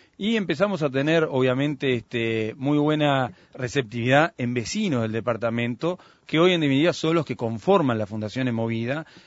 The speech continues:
y que lo que tuvo de bueno es que ninguno de ellos tiene nada que ver con la medicina, y mucho menos con la medicina transfusional. Eh, son todos vecinos de, de, del departamento, que son empresarios, son profesionales, son, este, vecinos que, vuelvo a insistir, se sensibilizaron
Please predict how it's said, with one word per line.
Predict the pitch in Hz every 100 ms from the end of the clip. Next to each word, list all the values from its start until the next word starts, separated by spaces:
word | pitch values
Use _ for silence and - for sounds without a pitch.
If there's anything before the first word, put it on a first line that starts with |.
| _
y | 139 151
que | - 165 160 156
lo | 143
que | 135
tuvo | 127 202
de | 196
bueno | 175 190
es | 180
que | - 151 151
ninguno | 151 170 226 208
de | 190
ellos | - 175
tiene | 165 151
nada | 190 170
que |
ver | 170
con | 156
la | 135
medicina, | 113 107 - 170 117 104 -
y | 113
mucho | 139 143 131
menos | 143 165
con | 139
la | 117
medicina | 110 98 127
transfusional. | 110 101 95 92 110 151 123 104 - - _
Eh, | 107
son | - 147
todos | 139 175 156
vecinos | 131 - 160 165 127
de, | 123 113
de, | 113
del | 110 110
departamento, | 107 107 110 113 120 180 190 175
que | 123
son | 127 123
empresarios, | 107 107 - 160 175 170 175 170
son | - 127 113
profesionales, | 117 107 - 113 139 165 170 180 170 - - -
son, | - 135
este, | 135 120 - 127 123 117 113 110
vecinos | 117 120 107 165 185
que, | - 151 123
vuelvo | 85 - - 131 147
a | 139
insistir, | 147 123
se | - 127
sensibilizaron | - 123 117 127 120 131 185 202 190